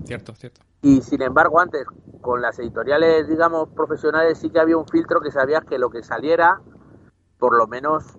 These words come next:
Speaker 2: tenía cierto nivel, porque, ojo, yo he comprado libros de cine de, pues eso, de otras editoriales, y es que ya no es que, eh, eh, lo que diga no esté bien,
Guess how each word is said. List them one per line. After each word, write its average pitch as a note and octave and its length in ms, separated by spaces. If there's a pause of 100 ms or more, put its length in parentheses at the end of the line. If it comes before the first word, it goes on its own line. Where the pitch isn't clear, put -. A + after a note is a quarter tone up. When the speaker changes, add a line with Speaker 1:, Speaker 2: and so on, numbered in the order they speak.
Speaker 2:
tenía C3+ 380
cierto C3+ 380
nivel, B2+ 320
porque, G2+ 320
ojo, G2+ 220
yo G#2 120
he - 20
comprado B2+ 360
libros C#3+ 580 (400)
de C#3 640
cine C#3+ 300
de, C3+ 640 (100)
pues A#2 240
eso, A2 220
de G2 220 (400)
otras B2+ 260
editoriales, C3 400
y C3 60
es A2 100
que B2+ 320
ya A#2 140
no C3 80
es B2 80
que, C#3+ 100
eh, A2+ 760 (120)
eh, A#2 180
lo A#2 160
que A2+ 140
diga B2 480 (720)
no C#3 120
esté B2+ 420
bien, A#2+ 720